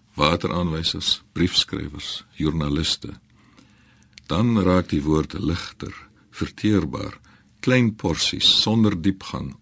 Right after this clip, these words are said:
of uitdaging. Te veel dink bedreig die orde. Die lesers, wat stil met bril, boek en brein die teks wil ontleed,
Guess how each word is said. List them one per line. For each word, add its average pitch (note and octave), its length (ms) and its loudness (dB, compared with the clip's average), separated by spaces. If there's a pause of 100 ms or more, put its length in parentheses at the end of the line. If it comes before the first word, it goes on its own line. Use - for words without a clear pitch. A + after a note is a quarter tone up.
(140)
of F#2 320 -4
uitdaging. - 640 -6 (960)
Te G#2 120 0
veel C3 420 6
dink F2 300 0 (340)
bedreig D2 500 -2
die - 100 -6
orde. C#2 360 -8 (1500)
Die - 120 0
lesers, E2+ 600 2 (360)
wat - 160 -2
stil G2 400 4
met C#2 240 -2
bril, F#2+ 400 0 (160)
boek F2+ 240 -2
en D2+ 200 0
brein F#2+ 340 4 (340)
die D#2 120 -6
teks A2 280 0
wil F#2 160 2
ontleed, D#2+ 540 -2